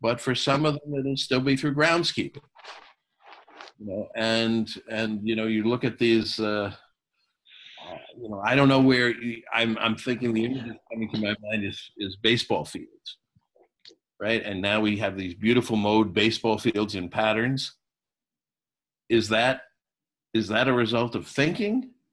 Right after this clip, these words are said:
and letting just machines do the whole thing? Or is it a combination of, of the,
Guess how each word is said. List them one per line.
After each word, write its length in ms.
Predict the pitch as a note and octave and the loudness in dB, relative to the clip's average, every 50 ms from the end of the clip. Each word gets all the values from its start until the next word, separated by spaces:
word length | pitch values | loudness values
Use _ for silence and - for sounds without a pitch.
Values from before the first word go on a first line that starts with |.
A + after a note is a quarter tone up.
| _ _ _ _ _ | _ _ _ _ _
and 160 | - F#2+ A2 A2+ | -8 -4 -2 0
letting 300 | A2+ A2+ A2+ A2+ A2+ A2 | 2 2 2 2 0 0
just 380 | G#2+ A2 A2 - - - - _ - | -2 -4 -4 -6 -8 -10 -12 _ -8
machines 500 | G2 F#2+ - - C3 C3 C3 B2 G#2+ A2+ | -6 -4 -2 2 2 4 4 2 2 0
do 160 | A#2+ B2 B2 | 0 0 2
the 100 | A2+ G#2 | 2 2
whole 220 | G#2+ A#2 G#2+ A2 | 0 0 -2 -2
thing? 260 | G#2+ - C#3 D3 F3+ E3 E3 | -2 -2 0 0 0 -2 -4
Or 140 | C#3 A2 A2 | -4 -4 -4
is 80 | G#2+ - A#2 | -4 -4 -4
it 140 | G#2+ G#2 - - - - | -8 -8 -10 -20 -20 -20
a 180 | A2+ - _ - | -20 -16 _ -4
combination 800 | B2+ C3 B2+ A#2+ B2 A#2 A#2 B2 C#3 D3 D3 - - A2+ G#2 G2+ | -2 -2 0 0 0 0 0 2 0 0 0 0 -2 -2 -4 -6
of, 560 | G2 - G#2+ G2+ G2+ G#2+ G#2 G2+ G2 - - _ _ _ _ _ _ _ _ _ - | -6 -4 -2 0 0 0 0 -2 -6 -10 -18 _ _ _ _ _ _ _ _ _ -6
of 380 | - A2+ A2 A2 G#2 G2+ G2+ G2 G2 G2+ G2+ G2+ | -2 0 2 2 0 0 -4 -8 -12 -16 -14 -8
the, 380 | G2+ G2+ F#2+ F#2 F#2 F#2 F#2 | -6 -4 -4 -2 -4 -6 -8